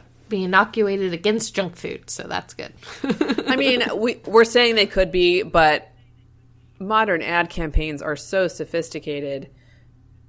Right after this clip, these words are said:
Speaker 2: And I say this with all the veracity of someone who just spent a bunch of hours watching Mad Men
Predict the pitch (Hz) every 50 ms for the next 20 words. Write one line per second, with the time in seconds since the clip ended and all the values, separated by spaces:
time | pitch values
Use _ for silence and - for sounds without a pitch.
0 | _ _ _ - 180 190 190 190 190 190 190 - 214 214 208 208 196 202 - 185
1 | 180 - - - 165 180 185 180 185 175 175 170 156 156 160 165 170 - - -
2 | 175 165 160 151 - - 175 170 170 165 156 165 170 156 - 170 160 - - 180
3 | 170 160 147 151 160 160 156 170 156 160 156 156 160 160 151 - 160 160 156 156
4 | - 165 165 156 151 147 151 151 151 175 170 165 170 170 175 180 180